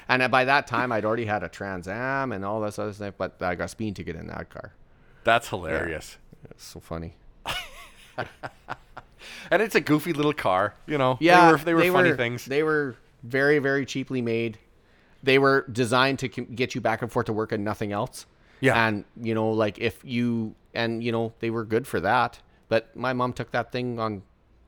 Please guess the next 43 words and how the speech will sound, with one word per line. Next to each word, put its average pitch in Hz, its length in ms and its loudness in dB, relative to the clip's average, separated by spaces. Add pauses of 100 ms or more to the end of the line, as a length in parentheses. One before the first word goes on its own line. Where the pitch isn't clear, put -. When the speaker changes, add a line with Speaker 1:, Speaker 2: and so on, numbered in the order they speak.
(140)
Speaker 1:
trips - 520 -6
and 95 340 -8
all 117 220 -4
over 123 200 -4
the 113 80 -10
place, 117 580 -8
and, 92 360 -10 (140)
you 101 120 -12
know, 101 60 -12
she 113 140 -12
went 107 200 -6
everywhere 92 420 -4
in 98 100 -6
it 90 140 -8
'cause 98 140 -10
it 101 40 -8
was 95 120 -8
her 98 160 -8
only 92 180 -10
car. 90 300 -8 (720)
But, 98 300 -4
uh, 95 180 -2
it 110 160 -4
lasted 113 340 -2
a 113 40 -2
long 110 220 -2
time. 117 340 -4
She 113 220 -8
definitely 120 380 0
got 113 160 2
her 107 80 -4
money 98 300 -6
out 87 100 -6
of 85 80 -8
it. - 180 -14 (480)
Like, 92 120 -6
for 127 60 -8
Speaker 2:
My 123 160 4
Speaker 1:
what 113 120 2
Speaker 2:
God, 107 280 4
Speaker 1:
she 104 60 2
paid, 107 80 4
Speaker 2:
yeah. 82 220 -2